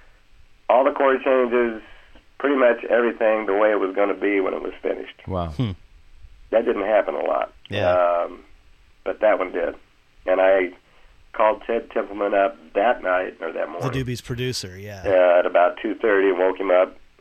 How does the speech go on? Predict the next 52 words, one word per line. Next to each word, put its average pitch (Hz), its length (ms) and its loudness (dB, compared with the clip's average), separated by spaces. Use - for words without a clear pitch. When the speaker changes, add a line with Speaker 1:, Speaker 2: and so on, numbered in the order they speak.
Speaker 1:
and 87 440 -2
played 104 200 0
it 90 100 -6
for 101 180 0
him 92 100 -2
over 87 180 -2
the 80 120 -8
phone. 92 480 0
And, 85 160 -6
of 82 100 -18
course, 85 320 -4
he 95 60 -12
was - 120 -14
going, 87 280 -8
"I 101 280 -6
don't 82 240 -6
know." 76 240 -8
<laughs> - 0 -
"I - 40 2
have 113 180 2
no 104 140 0
idea." 90 380 -2
I 98 200 0
said, 95 300 0
"Ah, 92 220 2
this 120 200 -4
one's 98 220 -8
gonna 95 160 -2
be 85 140 -6
a 80 160 -6
single, 82 260 -8
man. 78 280 -12
Speaker 3:
Yeah. 101 280 -4
Speaker 1:
I 82 60 -6
guarantee 113 540 0
this 92 180 0
is 85 200 -12
a - 60 -20
single." - 340 -10
And, 95 380 -2
Speaker 2:
Wow. 98 60 2
Speaker 1:
uh, 90 40 4
he 92 160 2
said, 92 100 -4
"Well, 90 160 0
call 110 240 0
me 107 140 -2
up 92 100 -2
tomorrow 80 420 0
when 87 140 -2
I'm 80 100 -4
awake." 80 280 -4